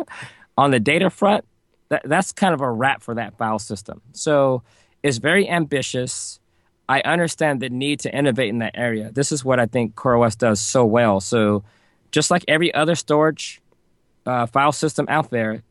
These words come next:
they're gonna have to earn their stripes over time. And it's so early, there's really no comment I can even have. I've never used it. I don't know anyone that's used it.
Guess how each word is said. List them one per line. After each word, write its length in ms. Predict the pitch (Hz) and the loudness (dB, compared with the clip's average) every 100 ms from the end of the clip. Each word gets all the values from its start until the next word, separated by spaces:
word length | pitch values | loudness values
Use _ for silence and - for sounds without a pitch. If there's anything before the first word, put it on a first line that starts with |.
| _ | _
they're 100 | 127 | -2
gonna 140 | 156 | 2
have 100 | 165 | 0
to 100 | - | 0
earn 240 | - 143 160 | 0 2 2
their 100 | 160 | -2
stripes 400 | - 170 165 - | -2 -2 0 -2
over 180 | 135 139 | -2 -2
time. 460 | 160 160 98 - | 0 0 -2 -10
And 320 | - 113 110 107 | -4 -2 -2 -2
it's 120 | 117 | -6
so 260 | - 156 156 | 0 0 2
early, 500 | 120 151 127 110 104 _ _ _ _ | 2 2 2 0 -4 _ _ _ _
there's 180 | 135 120 | -2 0
really 240 | 156 151 | 0 2
no 220 | 123 131 | 2 -2
comment 360 | - 135 131 117 | 0 0 2 0
I 80 | 120 | 0
can 120 | 123 | -2
even 180 | 107 107 | -2 0
have. 220 | 120 113 | 0 2
I've 140 | 123 | 0
never 220 | 135 123 | -2 0
used 380 | 110 101 117 107 | 0 0 0 0
it. 140 | 123 - _ | -2 -4 _
I 60 | 123 | 0
don't 120 | 135 | 2
know 80 | 131 | 2
anyone 320 | 120 113 113 | 2 2 2
that's 200 | 113 107 | 0 2
used 280 | 110 110 113 | 0 2 0
it. 160 | 110 | -2